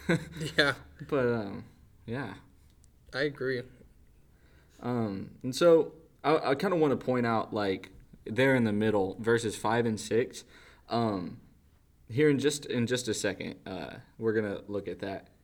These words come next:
Speaker 1: 'cause this is what I was thinking earlier as I was diving into this passage. But God's plan for his chosen people is to redeem them so that they might know him. And in knowing him, they enjoy him. Like, um,
Speaker 2: Mm-hmm.
Speaker 1: Stephen was quoting earlier from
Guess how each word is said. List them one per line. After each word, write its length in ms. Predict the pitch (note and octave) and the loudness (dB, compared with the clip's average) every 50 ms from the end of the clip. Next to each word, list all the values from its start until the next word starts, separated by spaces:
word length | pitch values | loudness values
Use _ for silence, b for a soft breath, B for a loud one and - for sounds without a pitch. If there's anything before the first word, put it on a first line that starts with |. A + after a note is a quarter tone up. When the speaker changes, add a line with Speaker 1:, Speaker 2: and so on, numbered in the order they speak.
| - | -10
Speaker 1:
'cause 140 | - A#2+ A2+ | -8 -4 -2
this 160 | C#3 D3 D3 | -2 -2 0
is 160 | C#3+ A#2 A2 A2+ | -2 -4 -2 -2
what 160 | A#2+ A#2 - | -2 -2 0
I 120 | - A2+ | 0 0
was 240 | G#2+ G#2+ G2+ G2+ - B B B B B B B B B - | 0 0 0 -2 -6 B B B B B B B B B -4
thinking 360 | - A#2+ A2 - A2 G2+ - | -2 -2 0 0 -2 -6 -4
earlier 400 | - G2+ G2+ G2+ G2+ G2+ G2 G2 | -2 0 0 2 2 0 0 -2
as 160 | G2 F#2+ F#2+ | -2 -2 -2
I 240 | G2 G2 G2+ G2 G2 - - - | -4 -4 -4 -6 -8 -12 -12 -10
was 140 | A2 G2 F#2 | -10 -8 -6
diving 300 | G#2 G2+ G2+ G2 G2 G2+ | -6 -4 -4 -4 -4 -4
into 160 | G2 F#2+ F#2+ | -6 -6 -6
this 140 | G2 F#2+ - | -8 -8 -8
passage. 420 | - G2+ G2 G2 - G2 F#2+ - - | -8 -8 -8 -6 -8 -10 -10 -8 -6
But 160 | G2+ G#2+ A2 | -6 -4 -2
God's 240 | B2+ D3 F#3+ F#3+ - | -2 -2 -2 -4 -6
plan 440 | - - - A#2 A#2 A#2 A2+ A2 | -12 -6 -2 -2 0 0 0 -2
for 380 | A2 - - G#2+ G#2 G2+ G2 G2 b b b b b b | -4 -4 -4 -2 -2 -2 -2 -6 b b b b b b
his 200 | b B2+ A#2 - | b 2 2 2
chosen 340 | - C#3 C3 B2 A#2 A#2+ G2+ | 4 6 6 6 4 2 0
people 300 | - G#2+ G2+ - G#2 G2 | 0 -2 0 0 0 -2
is 80 | G2 - | -2 -2
to 80 | - G2+ | -2 0
redeem 420 | G2+ G2+ F#2+ A#2 C3 D3+ C#3 A2+ | 0 0 0 0 0 2 2 2
them 320 | G2+ G2+ G2 G2 G2+ G2+ - | 0 -2 -4 -4 -6 -8 -10
so 180 | - - - A2 | -8 -2 -2 0
that 160 | G#2 - - | 0 0 0
they 120 | G#2+ G#2+ | 0 0
might 220 | G#2 G#2+ G2+ - - | 0 -2 -4 -4 -4
know 280 | G2 G2 G2 F#2 F#2 | -6 -6 -4 -6 -6
him. 280 | F2 F#2+ - - - - - - - _ _ - | -8 -8 -12 -12 -14 -16 -18 -20 -20 _ _ -8
And 360 | - G#2+ G2+ G2+ F#2+ G2 G2 B B B B B B B | -6 -4 -4 -4 -4 -6 -8 B B B B B B B
in 200 | B2+ B2 B2 A#2 | 0 2 4 4
knowing 360 | B2 C#3 D#3+ E3+ D3+ C3+ B2+ | 4 4 4 4 4 2 0
him, 400 | - A#2+ A2+ A2 G#2+ A2+ A2+ A2 | 0 0 0 0 0 -2 -4 -2
they 380 | - G#2 G#2 G2+ G#2 G2+ G2 G2 - - - | -2 0 2 2 2 0 -2 -6 -12 -14 -8
enjoy 480 | G#2+ G#2+ G#2+ G2+ A2+ C#3 D#3+ D3+ C3 | -4 -4 -2 2 4 6 6 6 4
him. 260 | G#2+ G2+ G2 - - - - - - - | 2 -2 -8 -10 -14 -16 -20 -20 -12 -6
Like, 440 | A#2 A2+ A2 G#2+ G#2+ G#2 - - - - | -2 0 2 2 2 0 -2 -12 -14 -10
um, 60 | - G2+ G2 G2 F#2+ F#2 | -6 -4 -4 -4 -4 -6
Speaker 2:
Mm-hmm. 100 | F2 - - - | -8 -12 -14 -10
Speaker 1:
Stephen 400 | - - - D3 D#3+ C#3 B2+ A#2 | -6 2 6 6 6 6 4 0
was 100 | A2+ - | 0 0
quoting 320 | - B2+ B2 A#2 A#2 G#2+ | 4 4 6 6 4 2
earlier 380 | A2+ C3 C3+ A#2 G#2 G2 G2 F#2+ | 2 2 2 2 2 2 0 -2
from 240 | - - G2 F#2+ | -4 -8 -8 -8